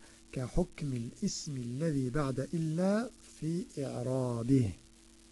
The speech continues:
En deze of dit, deze ism غير, die komt Dus de i'raab daarvan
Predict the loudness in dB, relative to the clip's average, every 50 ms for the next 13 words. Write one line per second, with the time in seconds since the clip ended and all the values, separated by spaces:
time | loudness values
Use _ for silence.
0 | -20 -20 -20 -20 -20 -20 -20 -20 -20 -20 -20 -20 -20 -20 -20 -20 -20 -20 -20 -20
1 | -20 -20 -20 -20 -20 -20 -20 -20 -20 -20 -20 -20 -20 -20 -20 -20 -20 -20 -20 -20
2 | -20 -20 -20 -20 -20 -20 -20 -20 -20 -20 -20 -20 -20 -20 -20 -20 -20 -20 -20 -20
3 | -20 -20 -20 -20 0 10 12 12 12 12 10 4 -2 -8 -14 -20 -20 -20 -20 -20
4 | -20 -20 -20 -20 -20 -12 -4 6 10 12 12 12 12 10 6 6 4 4 4 2
5 | -2 0 0 0 2 4 2 2 2 0 -2 4 4 6 6 4 2 0 0 0
6 | 0 2 2 2 2 0 -2 -4 -4 -2 4 8 8 8 10 8 6 4 0 -4
7 | -14 -20 -20 -20 -20 -20 -20 -20 -20 -20 -20 -20 -20 -20 -20 -20 -10 -6 0 0
8 | 2 0 0 6 12 12 12 12 12 8 2 -6 -10 -10 -12 -16 -20 -20 -20 -20
9 | -20 -20 -20 -20 -20 -20 -20 -20 -20 -20 -20 -12 -8 -4 -4 -4 -2 -4 -6 -4
10 | -2 0 4 6 6 6 6 8 6 6 6 6 4 2 2 2 0 -2 -8